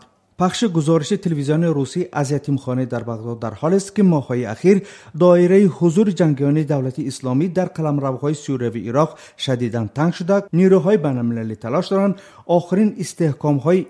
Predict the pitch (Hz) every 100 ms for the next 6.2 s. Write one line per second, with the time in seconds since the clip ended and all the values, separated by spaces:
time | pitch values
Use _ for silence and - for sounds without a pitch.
0 | - 226 226 175 156 160 147 117 123 123
1 | - 123 127 139 147 147 170 - 113 123
2 | 120 - _ _ _ 131 131 131 120 120
3 | 120 - 117 113 117 165 170 185 196 208
4 | - 170 - 208 185 160 127 127 131 120
5 | 127 117 117 110 - 147 202 208 190 190
6 | 190 190